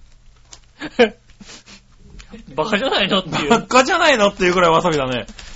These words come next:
Speaker 2: え、これ中わさびなんじゃないのね。
Speaker 1: いや、別に中は割ってもわさびが入ってるわけじゃないんだよね。
Speaker 2: わさびの粉とか入ってんじゃないの、中に。
Speaker 1: 入ってないと思うけどね。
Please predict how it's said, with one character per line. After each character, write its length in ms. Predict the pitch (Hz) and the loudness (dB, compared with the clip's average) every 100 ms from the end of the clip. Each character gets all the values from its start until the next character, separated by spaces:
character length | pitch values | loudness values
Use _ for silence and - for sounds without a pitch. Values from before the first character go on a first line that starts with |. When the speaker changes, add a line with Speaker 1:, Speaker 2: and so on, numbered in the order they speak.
| - - | -18 -4
Speaker 2:
え、 140 | 247 - | -2 0
こ 100 | 330 | 0
れ 80 | |
中 320 | 233 381 440 453 | 2 2 6 6
わ 160 | 202 | 6
さ 140 | 415 466 | 6 4
び 80 | |
な 100 | 330 | 4
ん 40 | 156 | 2
じ 100 | 143 | 0
ゃ 20 | |
な 80 | 131 | -2
い 80 | 120 | -4
の 140 | 123 | -6
ね。 240 | 117 98 - - - - _ _ - _ - - 196 | -8 -10 -18 -20 -20 -20 _ _ -20 _ -6 -4 -4
Speaker 1:
い 20 | |
や、 80 | 175 | -4
別 220 | 170 190 | -6 -6
に 60 | 175 | -4
中 240 | 233 233 | -2 -2
は 120 | 175 | -2
割 220 | 151 147 | -2 -4
っ 20 | - | -4
て 80 | |
も 160 | 240 151 | -2 -2
わ 80 | 160 | 0
さ 100 | 220 | 0
び 60 | 175 | 0
が 100 | 127 | -2
入 100 | - | 2
っ 40 | |
て 60 | 147 | 2
る 60 | |
わ 80 | 127 | 2
け 60 | 101 | 0
じ 60 | |
ゃ 40 | 120 | -4
な 100 | 147 | -4
い 60 | |
ん 40 | 135 | -6
だ 60 | |
よ 80 | 98 | -2
ね。 60 | 208 | 2
Speaker 2:
わ 100 | 180 | 4
さ 140 | 349 | 4
び 100 | 339 | 4
の 120 | 170 | 0
粉 160 | 156 170 220 | 0 2 2
と 140 | 139 | 0
か 80 | 143 | -2
入 140 | 135 151 | 0 -2
っ 20 | |
て 100 | 143 | -4
ん 60 | |
じ 80 | 113 | -4
ゃ 20 | |
な 100 | 123 156 | -2 -2
い 60 | |
の、 60 | 117 | -4
中 220 | 113 104 | -8 -10
に。 100 | 95 - - - - 139 | -16 -20 -20 -20 -8 -2
Speaker 1:
入 120 | 156 | -2
っ 40 | |
て 100 | - | -2
な 220 | 143 147 | -2 -2
い 40 | 147 | -4
と 80 | 127 | -8
思 180 | 123 | -10
う 40 | 123 | -10
け 80 | 113 | -10
ど 120 | 110 | -8
ね。 340 | 120 117 95 | -8 -10 -12